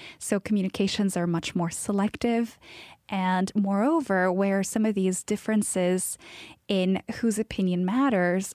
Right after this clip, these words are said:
are less pronounced. So I'm just as likely to listen to your opinion as I am to one of my other colleagues in the office.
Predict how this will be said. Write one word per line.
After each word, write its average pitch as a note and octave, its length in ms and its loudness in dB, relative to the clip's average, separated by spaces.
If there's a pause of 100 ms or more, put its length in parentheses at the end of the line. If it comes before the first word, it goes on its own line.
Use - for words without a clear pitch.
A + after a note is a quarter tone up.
are G3 120 0
less F3+ 300 -2
pronounced. - 720 -4
So F#3 400 -4
I'm G3 300 0 (280)
just A#3+ 320 -2
as G#3+ 120 0
likely G#3 320 2
to F3+ 100 2
listen F#3 320 0
to G3+ 140 -2
your B3 220 2
opinion G3 540 0
as F#3+ 180 -2
I F#3+ 60 -2
am F3+ 380 -2
to F3+ 360 -2 (380)
one G#3 280 0
of G3 100 0
my F#3+ 160 2
other F3+ 160 0
colleagues F3+ 440 -2
in F3+ 80 0
the E3+ 120 2
office. - 600 -4